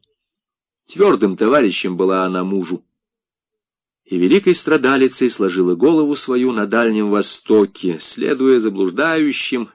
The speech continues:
беспокойным бегам своего мужа и потеряв разом двух последних малюток.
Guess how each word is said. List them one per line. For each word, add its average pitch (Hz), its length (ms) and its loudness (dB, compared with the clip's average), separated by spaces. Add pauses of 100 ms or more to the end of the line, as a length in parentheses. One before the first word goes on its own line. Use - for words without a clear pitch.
беспокойным 151 800 -4
бегам 117 440 2
своего 92 400 0
мужа 120 460 -2 (1120)
и 165 120 4
потеряв 135 560 0
разом 101 420 -2
двух 120 340 0
последних 92 720 -6
малюток. 82 720 -12